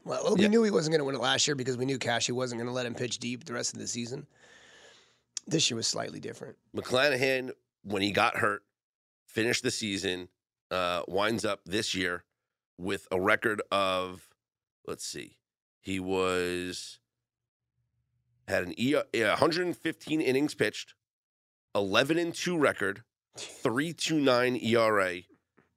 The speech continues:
Speaker 2: and he had a hundred and twenty-one strikeouts in a hundred and fifteen innings.
Speaker 1: Which is low for him.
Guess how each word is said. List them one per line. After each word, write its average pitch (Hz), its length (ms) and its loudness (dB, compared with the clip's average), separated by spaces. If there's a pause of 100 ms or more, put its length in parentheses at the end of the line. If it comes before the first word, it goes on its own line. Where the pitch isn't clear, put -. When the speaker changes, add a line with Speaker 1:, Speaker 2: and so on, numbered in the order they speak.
(220)
Speaker 2:
and 104 120 4
he 101 60 4
had 101 140 4
a 95 80 4
hundred 127 340 0
and 117 100 -2
twenty-one 110 480 2
strikeouts 90 580 2
in 87 60 -2
a 85 60 0
hundred 85 260 -4
and 85 100 -8
fifteen 82 320 -10
innings. - 340 -18 (600)
Speaker 1:
Which 113 180 -10
is 90 140 -14
low 92 160 -8
for 117 140 -12
him. 98 220 -16